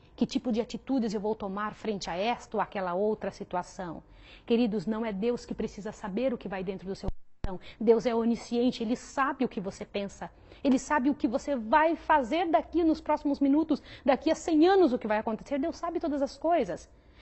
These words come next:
Por que que Deus nos prova, então? É pra mostrar pra os outros filhos dele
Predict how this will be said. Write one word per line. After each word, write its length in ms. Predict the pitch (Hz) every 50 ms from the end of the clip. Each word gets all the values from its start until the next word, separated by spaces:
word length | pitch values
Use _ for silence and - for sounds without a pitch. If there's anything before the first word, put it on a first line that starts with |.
| - - - -
Por 140 | - 330 -
que 180 | - - 349 -
que 100 | - 302
Deus 320 | 220 247 240 233 - -
nos 200 | 240 233 - -
prova, 400 | - - - 185 175 170 156 170
então? 360 | 165 165 - - 160 156 - - - - - _ _ _ - - _ -
É 80 | 208
pra 200 | - - - 220
mostrar 680 | 220 220 247 247 - - - - 247 240 220 196 180 -
pra 200 | - 180 160 160
os 380 | 175 165 147 147 139 - -
outros 720 | 240 285 330 330 330 - - - 320 320 294 - - - -
filhos 460 | - - 311 302 302 285 311 311 233
dele 420 | - 233 202 190 175 - - -